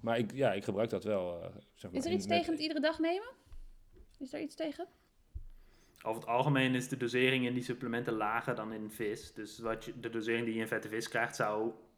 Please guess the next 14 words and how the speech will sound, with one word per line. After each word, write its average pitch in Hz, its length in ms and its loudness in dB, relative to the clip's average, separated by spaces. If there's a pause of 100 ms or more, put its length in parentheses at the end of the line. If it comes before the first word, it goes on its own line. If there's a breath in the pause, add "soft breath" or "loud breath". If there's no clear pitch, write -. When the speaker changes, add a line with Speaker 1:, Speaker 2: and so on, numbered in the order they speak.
Speaker 3:
in 104 120 -12
theorie, 107 380 -2
eh, 117 420 -2
zeven 113 320 2
keer, 110 260 4 (280)
eh, 117 100 -14
Speaker 2:
Ja. 101 1000 -2
Speaker 3:
zoveel 110 340 -2
moeten 110 200 -4
zijn 107 180 -2
als 104 80 -4
je 110 60 -6
dagelijkse 104 500 -6
dosering. 92 520 -6